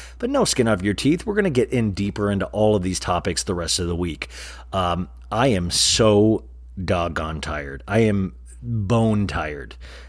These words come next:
It is one of those things where I was looking at the computer of like, "Oh my God, do I have to do this?" But I love you guys. It's, like, not a thing. It's just the, the, the thing that sucks is I'm a one-man band, so I edit it, and then I have to, like,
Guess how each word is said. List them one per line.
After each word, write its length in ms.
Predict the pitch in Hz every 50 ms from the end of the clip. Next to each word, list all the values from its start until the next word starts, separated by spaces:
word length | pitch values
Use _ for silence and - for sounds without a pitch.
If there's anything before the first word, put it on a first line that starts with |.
| - -
It 140 | - 120 117
is 100 | 127 104
one 120 | 127 139
of 40 | 135
those 160 | 139 131 120
things 240 | - 120 117 110 95
where 120 | 104 101 104
I 80 | 104
was 120 | 98 90 95
looking 220 | 104 104 110 101
at 60 | 92
the 60 | 98
computer 440 | 87 - - - 98 98 95 98 95
of 80 | 85 85
like, 200 | 90 90 87 - -
"Oh 160 | 107 107 107
my 160 | 98 82 78
God, 320 | 67 95 98 98 95 90
do 140 | 80 85 87
I 80 | 82 78
have 280 | 71 - 95 107 -
to 100 | - 98
do 220 | 82 76 87 90 104
this?" 320 | 120 139 147 - - - - - - - - - - -
But 100 | 147 175
I 60 | 196
love 240 | 202 214 254 277 269
you 140 | 123 101 98
guys. 260 | 92 85 82 85 107
It's, 120 | 117 -
like, 220 | 160 165 151 139 151
not 200 | 160 170 175 147
a 20 |
thing. 240 | - - 147 147 139
It's 100 | 123 104
just 220 | 117 113 - -
the, 100 | 120 113
the, 220 | - - 123 131 131
the 180 | 151 156 143
thing 200 | - 180 190 202
that 160 | 170 110 -
sucks 420 | - - 107 98 113 - - - - - - - - - - - - - - - -
is 180 | 127 117 98
I'm 160 | 117 107 110 117
a 60 | 107
one-man 480 | 98 101 107 107 104 104 104 101 98
band, 440 | 85 101 95 95 104 117 123 127 123
so 220 | - - 98 90 92
I 160 | 92 95 - -
edit 260 | 107 104 101 110 107
it, 240 | 113 120 123 - -
and 160 | - 104 101 101
then 80 | 95
I 60 | 95
have 160 | 95 95 92 -
to, 120 | 101 92
like, 280 | 92 92 92 82 -